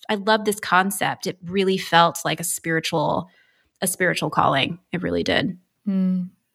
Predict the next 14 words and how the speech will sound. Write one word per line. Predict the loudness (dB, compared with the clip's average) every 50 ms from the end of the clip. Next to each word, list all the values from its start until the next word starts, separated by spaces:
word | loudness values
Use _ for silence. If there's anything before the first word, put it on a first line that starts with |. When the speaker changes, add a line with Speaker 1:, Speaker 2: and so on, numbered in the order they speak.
| _ _ -20 -20 -20 -20 -20 -20 -20 -20 -20 -20 -20 -20 _ _ 0
Speaker 2:
When | 4 6 6
you | 8 6
were | 6 2
talking | 2 2 0 0 0 0 0 0
about | 2 4 4 4 4 2 0 -2 -4 _ _ _ _ _ _ _ _ _ _ _ _ _ _ -6
the | -2 2 2 4 4 4 4 2
experience | 0 -2 -2 -4 -6 -4 -2 0 2 2 2 2 2 0 0 2 2 2 4
that | 2 2 0
the | 0
two | 0 2 2 2
of | 4 4
you | 4 4 4
had | 4 2 4 4 6 6 6 4 4 2
of | 2 2 2 2 2 0 -2 -6